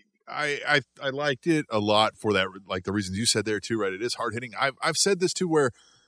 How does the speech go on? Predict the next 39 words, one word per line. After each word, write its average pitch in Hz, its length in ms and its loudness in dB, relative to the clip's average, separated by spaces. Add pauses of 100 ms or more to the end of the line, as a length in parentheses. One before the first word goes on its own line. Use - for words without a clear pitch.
(300)
if 143 100 -10
they 185 140 4
wanna 220 280 0
get, 214 320 2 (800)
there 202 300 2
are 190 420 2
some 151 240 -4
M 143 140 -6
M 135 100 -6
A 135 120 -4
fans 101 280 -2
who 104 160 -4
aren't, 92 300 -8
you 95 100 -8
know, 87 100 -8
don't 87 220 -10
look 95 340 -8
down 85 340 -4
on 82 360 -10
pro 98 160 -2
wrestling 90 360 -6
and 87 100 -10
spit 147 180 -4
on 104 160 -2
it 113 80 -8
and, 98 240 -8
and 98 260 -8
like 98 360 -4
it, 123 120 -6
but, 110 240 2 (540)
um, 104 420 -2 (320)
I 101 120 -2
think 107 200 -4
if 95 120 -8
you 113 200 -2
added 117 260 2
a 113 40 6
little 117 260 4
more 113 600 2